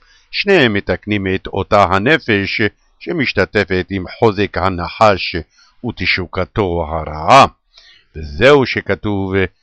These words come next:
"ואת הנפש אשר תעשו בחרן." ועם כל זה, הנשמה מתגברת באותו הנחש לשבור אותו בחוזק, בשעבוד של תשובה, בשעבוד של תורה, ומושך אותה לבתי כנסיות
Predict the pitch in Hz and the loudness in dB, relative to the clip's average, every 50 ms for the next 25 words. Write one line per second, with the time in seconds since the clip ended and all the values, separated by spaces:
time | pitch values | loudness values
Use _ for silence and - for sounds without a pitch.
0 | _ _ _ - 87 90 85 95 98 - - 73 87 92 95 95 117 147 151 - | _ _ _ -10 -8 -6 -4 -4 -4 -4 -6 -8 -6 -6 -4 -2 0 0 0 0
1 | 120 104 87 - 95 87 - - 107 101 92 - 95 87 87 87 87 - - - | -2 -4 -2 -2 -4 -4 -2 -2 -2 -2 -2 0 0 0 0 0 -4 -6 -10 -12
2 | 110 101 90 80 76 - _ _ _ _ _ _ _ - 80 76 85 - - - | -12 -10 -10 -12 -14 -18 _ _ _ _ _ _ _ -20 -14 -10 -10 -10 -10 -10
3 | - 78 78 78 90 127 143 120 82 65 - _ - - - - - _ _ _ | -12 -12 -6 0 2 4 4 2 2 -2 -10 _ -16 -14 -14 -14 -16 _ _ _
4 | _ - 95 90 98 123 139 127 104 - - 127 151 180 180 165 120 92 92 90 | _ -10 -8 -4 -2 0 0 0 -2 -2 0 2 4 4 2 0 -2 -2 0 0
5 | 92 98 110 131 131 _ _ _ _ _ - - 87 92 95 87 - 98 92 98 | 2 0 0 0 -2 _ _ _ _ _ -10 -8 -6 -4 -4 -4 -2 -4 -2 -2
6 | 113 127 131 120 110 101 90 82 92 95 87 80 110 123 127 117 104 95 - 80 | 0 -2 0 0 -2 -4 -4 -4 -4 -4 -2 0 0 0 2 2 0 0 -2 -2
7 | 80 95 92 98 95 - - 120 127 123 104 104 90 - - 143 143 117 101 104 | -2 0 0 0 0 0 0 0 0 0 0 0 -2 0 2 2 2 4 2 0
8 | 104 - - _ _ - _ _ _ - 87 85 - - 90 113 123 117 113 104 | -2 -4 -10 _ _ -20 _ _ _ -12 -10 -10 -8 -2 0 2 2 2 2 0
9 | - 120 120 113 87 98 95 - - 131 135 123 107 107 107 98 - 113 104 98 | -2 -2 -4 -2 -2 -2 -4 -2 0 0 0 0 2 0 0 0 0 -2 -4 -2
10 | 92 90 - - 110 101 101 110 123 127 120 - - 123 113 - - 139 135 156 | -4 -6 -6 -4 -4 -4 -4 -4 -6 -6 -4 -2 -2 -4 -4 -4 -8 -4 2 6
11 | 185 160 92 - - - _ - - - - _ _ _ - 78 - - 90 87 | 6 6 6 4 -2 -18 _ -20 -20 -20 -20 _ _ _ -12 -10 -8 -8 -8 -6
12 | 107 139 131 113 - - 98 98 - - 139 147 160 175 135 82 69 _ _ _ | -6 -4 -4 -4 -4 -4 -6 -4 -2 0 2 4 6 6 4 4 2 _ _ _
13 | - - - - - 92 92 92 95 98 - - 107 98 87 95 92 - 104 98 | -20 -20 -20 -20 -14 -10 -8 -4 -4 -2 -2 0 -2 0 0 -2 -2 0 0 0
14 | 95 98 90 101 95 - 101 92 - - 98 87 82 - - 123 123 143 160 165 | 0 0 -2 -4 -4 -4 -4 -6 -6 -8 -10 -10 -8 -6 -2 0 2 4 6 6
15 | 165 165 165 | 6 6 4